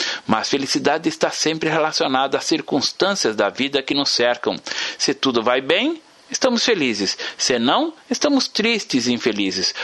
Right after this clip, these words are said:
Portanto, a alegria não é apenas sorrir. A alegria não é uma questão de estar feliz, sorridente. A alegria é,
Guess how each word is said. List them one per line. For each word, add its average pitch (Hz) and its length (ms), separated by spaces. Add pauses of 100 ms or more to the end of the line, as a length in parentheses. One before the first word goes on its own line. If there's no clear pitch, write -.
(160)
Portanto, 117 560
a 139 100
alegria 139 440
não 143 240
é 151 80
apenas 143 360
sorrir. 131 420 (300)
A 113 60
alegria 131 400
não 160 220
é 160 40
uma 160 160
questão 165 440
de 160 80
estar 202 480
feliz, 127 600 (140)
sorridente. 110 720 (280)
A 113 80
alegria 117 480
é, 117 360